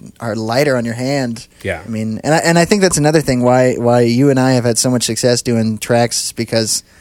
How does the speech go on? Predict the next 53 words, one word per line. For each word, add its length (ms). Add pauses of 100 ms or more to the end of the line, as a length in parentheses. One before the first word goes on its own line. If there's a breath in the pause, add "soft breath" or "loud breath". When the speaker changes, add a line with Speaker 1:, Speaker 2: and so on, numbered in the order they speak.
(220 soft breath)
Speaker 1:
not 320
because 320
of 340 (140)
necessarily, 840
you 140
know, 260
how 280
loud 440
you 80
play. 160
It's 100
not 80
really 140
the 100
loudness, 380
but 100
it's 120
the 160
evenness. 420
The 180
evenness 360
Speaker 2:
Mm. 40
Speaker 1:
is 120
really 180
what 140
gets 260
it 120
to 80
me, 240
is 140
like, 340
you 80
know, 140
the 160
evenness 500
in 80
a 60
verse. 380
It's 120
like, 180
well, 320 (200)
that, 220 (300 soft breath)
that 140
means 240
that 140
the, 140 (140)
the 140
compressor 540
is 100
going 260
to 120
be 140
triggering 680